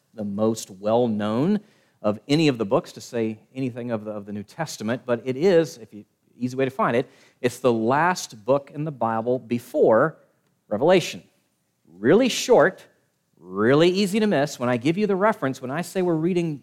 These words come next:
Jude one through four, that's verses one through four because that's all there is. It's just a bunch of verses. There's not chapters. So Jude one through four is what we're gonna look at here, uh, together. Hear now God's word.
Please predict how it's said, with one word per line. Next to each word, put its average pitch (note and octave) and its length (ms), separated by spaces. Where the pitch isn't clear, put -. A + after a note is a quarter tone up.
Jude E3+ 420
one D#3+ 380
through F3+ 280
four, C#3 680
that's C#3 280
verses C3 640
one G#2+ 260
through G#2 220
four G#2+ 360
because B2 800
that's G2+ 240
all G#2 120
there G#2 160
is. F#2 300
It's F#2 80
just G2 200
a - 20
bunch G2 180
of G2 80
verses. G2 320
There's G2+ 160
not G#2+ 240
chapters. - 840
So D#3 160
Jude B3+ 380
one G#3 220
through G#3+ 160
four C3 340
is B2+ 120
what C#3 160
we're D3 60
gonna C3+ 220
look C#3 180
at A#2 140
here, A#2 420
uh, G#2+ 160
together. C#3 480
Hear F3+ 120
now E3 180
God's C#3 360
word. A#2 380